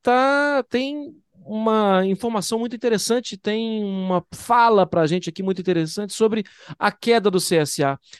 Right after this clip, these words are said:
Por quê, Zupac? Porque é muito comum a gente exaltar quem subiu e a gente fazer aquela cara feia pra quem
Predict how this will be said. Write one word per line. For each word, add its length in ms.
Por 140
quê, 180
Zupac? 300
Porque 120
é 40
muito 200
comum 380
a 60
gente 200
exaltar 380
quem 160
subiu 560
e 80
a 60
gente 180
fazer 200
aquela 260
cara 280
feia 480
pra 160
quem 380